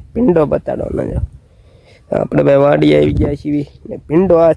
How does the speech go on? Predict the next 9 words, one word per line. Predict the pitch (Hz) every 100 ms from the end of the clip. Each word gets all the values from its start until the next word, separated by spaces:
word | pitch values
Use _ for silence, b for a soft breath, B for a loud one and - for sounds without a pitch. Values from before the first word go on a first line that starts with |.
| -
તમને | 160 151
બતાડો | 143 147 147 143
અમારી | 143 139
વાડીનો. | 123 135 143 - - - - - - - - _ _ - -
વાહ. | 117 - - - - - - - - - B B B _
એક | - - -
આ | 151 156
સામા | 156 170 185 165
છે | - 202